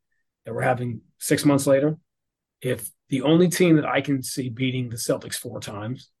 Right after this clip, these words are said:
is Milwaukee. I think they're the only team that can do it. I think Phoenix for the S-, and the Suns are gonna be a trendy pick and a popular pick, and I get it. That starting lineup is awesome. I am of the belief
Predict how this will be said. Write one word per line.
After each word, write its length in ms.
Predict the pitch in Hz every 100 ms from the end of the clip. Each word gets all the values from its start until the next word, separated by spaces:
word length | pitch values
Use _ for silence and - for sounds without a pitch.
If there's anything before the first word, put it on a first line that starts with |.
| _
is 140 | 123 101
Milwaukee. 480 | 104 98 95 - _ _ _
I 60 | 135
think 140 | 127
they're 100 | 117
the 140 | 120 120
only 160 | 240
team 200 | - 123
that 120 | 107 107
can 100 | 104
do 200 | 107 101
it. 100 | - _ _ _ _
I 100 | 131
think 280 | 127 143 139
Phoenix 720 | - 170 165 139 - - - _ _ _ _ _ _
for 100 | -
the 80 | 127
S-, 260 | 117 - -
and 140 | 135 135
the 60 |
Suns 280 | 127 156 147
are 60 | 143
gonna 160 | 139
be 120 | 131 120
a 80 |
trendy 380 | 117 - 143 143
pick 240 | 139 143 139
and 80 |
a 60 | 123
popular 440 | - 135 135 143
pick, 240 | 127 143 -
and 100 | 101
I 80 | 117
get 260 | 117 123
it. 80 | 107
That 160 | - -
starting 320 | - 131 135
lineup 260 | 127 127 127
is 100 | 127
awesome. 340 | 131 - 160 - _ _ -
I 160 | 135
am 80 | 156
of 160 | 151 143
the 60 |
belief 480 | 127 127 131 120 -